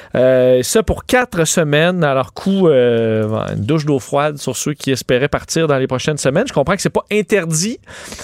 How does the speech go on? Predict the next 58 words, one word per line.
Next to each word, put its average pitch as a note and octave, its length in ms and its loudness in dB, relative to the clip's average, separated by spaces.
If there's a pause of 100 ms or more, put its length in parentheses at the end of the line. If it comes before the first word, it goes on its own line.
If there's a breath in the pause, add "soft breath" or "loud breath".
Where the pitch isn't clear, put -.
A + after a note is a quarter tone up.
(240 loud breath)
euh, C3 580 2
mais C3 600 0
vous A2+ 180 0
allez C3+ 160 2
pouvoir D#3 340 0
partir F3 500 0
en, C3+ 540 0
et A#2 100 -2
tout - 120 -4
le C#3 60 -2
monde D#3+ 140 0
va D3+ 80 2
vous C3+ 100 -2
regarder C3 300 -2
avec C#3+ 80 -4
des C3+ 100 0
gros A#2+ 220 2
yeux, A#2 260 0
là. A2 160 -4
C'est - 160 -8
un A2+ 80 -2
peu C3+ 120 -8
ce - 80 -10
que C3 120 0
Jean-Yves A#2+ 280 -2
Duclos B2+ 360 -6
veut, C3 340 0
euh, A#2 140 4 (480 loud breath)
euh, G2+ 340 -2
veut D3 220 0
dire. D#3+ 260 2
Alors, D3 200 0
on D3+ 80 2
verra D#3 260 4
l'effet F3 320 0
sur D#3+ 280 -2
les C#3 160 0
gens D#3 220 0
et D3+ 100 -2
les C#3+ 120 0
voyages. C3+ 560 0
D'ailleurs, C3+ 220 2
on C3+ 100 0
en C3 40 0
reparlera B2 420 -2
dans C3 120 0
les, A#2 240 0
euh, G#2+ 100 0
prochaines A#2 340 -4
minutes. D3+ 180 -2
On D#3+ 60 2
s'arrête G3 240 0
quelques D#3+ 300 -2
instants D3 280 -2
pour A#2+ 120 0
on - 40 0
revient G#2+ 160 -2
là-dessus. - 240 -12